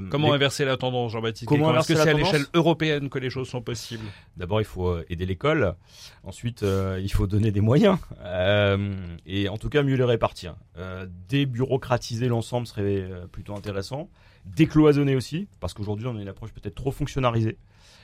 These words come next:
Speaker 2: Euh, ça manque d'agilité. Euh, l'affectation des ressources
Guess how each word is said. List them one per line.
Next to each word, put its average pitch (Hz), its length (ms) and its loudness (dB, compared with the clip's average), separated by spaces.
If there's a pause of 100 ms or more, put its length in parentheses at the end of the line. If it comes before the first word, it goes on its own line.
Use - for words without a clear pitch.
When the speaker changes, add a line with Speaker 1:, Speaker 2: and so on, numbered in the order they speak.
(240)
Speaker 2:
Euh, 95 260 -4
ça 95 160 -6
manque 104 160 -2
d'agilité. 107 500 2 (960)
Euh, 98 460 0
l'affectation 127 580 0
des 135 80 4
ressources 123 480 -2